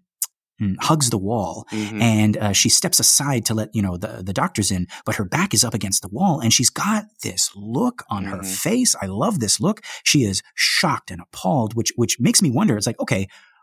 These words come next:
Speaker 1: what was going on in the room before she left to answer the
Speaker 2: Right.
Speaker 1: door that now this shocks her? Like it's, like it's something new, right?
Speaker 2: Right. Mm-hmm.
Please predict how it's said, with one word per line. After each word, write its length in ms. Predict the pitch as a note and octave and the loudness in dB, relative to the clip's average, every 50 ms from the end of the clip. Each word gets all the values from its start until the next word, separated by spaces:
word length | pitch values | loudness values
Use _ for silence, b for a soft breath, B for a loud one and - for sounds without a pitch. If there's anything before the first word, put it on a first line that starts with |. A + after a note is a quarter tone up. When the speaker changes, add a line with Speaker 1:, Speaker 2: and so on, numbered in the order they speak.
| b b | b b
Speaker 1:
what 380 | - A2+ G#2+ A#2 - D4 - - | -8 -6 -4 -2 0 0 0 0
was 180 | D4 C4 F#3+ D#3+ | 0 0 2 2
going 260 | - F#3+ F#3 E3+ D#3+ | 4 4 4 4 2
on 320 | - C#3 C#3+ C#3 C3+ C#3 | 2 0 2 2 2 2
in 240 | D#3+ D3+ C#3 C3+ B2+ | 2 2 2 2 4
the 80 | B2+ B2 | 2 2
room 300 | B2+ B2+ B2 A#2+ A2+ G#2+ | 2 2 4 4 2 2
before 520 | A2 A2 - - - - - E4+ F4+ D#4 | 0 0 -2 -4 -8 -6 -4 -2 0 0
she 180 | A#3+ - - D3 | 2 2 4 2
left 220 | A#2+ G#2+ G2 - | 2 2 0 -2
to 60 | - A#2+ | -2 -2
answer 260 | A#2+ G#2+ - - A#2 | 0 0 0 0 -2
the 80 | G#2 | -2
Speaker 2:
Right. 80 | G#2 F#2 | -2 0
Speaker 1:
door 360 | A2+ G#2 G2 F#2+ F#2 G#2 A2+ B B B B B B B | 0 0 2 0 0 -2 -4 B B B B B B B
that 240 | B2 B2+ A2+ A#2 - - | -2 0 0 -2 -2 0
now 600 | B2 A2+ A2+ C#3 A3 A#3+ G3+ E3+ C3+ A#2 A2 A2+ _ - | 2 2 4 4 4 4 4 4 2 2 0 -4 _ -12
this 460 | G2+ G2+ G#3+ C#4+ D4+ - - - - - | -8 -4 -2 0 2 2 2 0 0 -2
shocks 420 | - - - - B3+ A3+ - - - | -2 -2 -2 -2 -2 -2 -2 -4 -4
her? 140 | G#2 F#2+ G#2 | -4 -4 -2
Like 240 | A#2+ C3+ A#2+ - - | 0 0 0 0 -2
it's, 180 | B2+ - - - | -2 -2 -2 0
like 180 | C#3 C#3 C3 | 0 0 2
it's 120 | C3+ A#2 - | 2 4 4
something 440 | - A3 G3 - C#3+ B2 G#2+ G#2 A2 | 4 2 2 2 2 2 2 4 4
new, 320 | D3+ F#3 A2 F#2 F#2+ - _ _ _ | 4 4 2 0 -4 -14 _ _ _
right? 240 | - G2+ B2+ - - | -4 0 0 2 2
Speaker 2:
Right. 220 | F2 D#2+ D2+ D#2+ - - | 0 -2 -6 -8 -12 -12
Mm-hmm. 280 | G2+ G#2 G#2 G#2 G#2 | -10 -8 -8 -8 -8